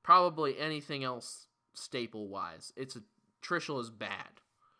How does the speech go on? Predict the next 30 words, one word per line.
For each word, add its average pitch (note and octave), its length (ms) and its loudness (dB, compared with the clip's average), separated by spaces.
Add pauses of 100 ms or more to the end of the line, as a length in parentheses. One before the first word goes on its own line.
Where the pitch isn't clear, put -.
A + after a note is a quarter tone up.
(580)
Black F3 380 4
Rose D#3+ 320 2
Dragon. G#2+ 500 -4
This D3+ 140 -8
card E3 240 4
is D3 120 -6
hilarious D3 680 -2
because B2+ 540 -4
you B2 140 -10
can B2 160 -8
summon D3+ 320 0
it E3+ 200 0
and A#2+ 80 -4
then B2+ 280 -2
you C3 80 -2
just B2 160 -12
blow B2+ 180 0
up B2+ 100 -4
your B2 120 0
opponent's A#2+ 360 -6
board, A2+ 340 -4
and G2 220 -18
it's - 160 -20
just - 220 -16
funny. G#2 260 -6 (960)
What C#3 140 -2
are - 20 -2
they C#3 120 0
gonna B2+ 180 -2
do? A2+ 240 -6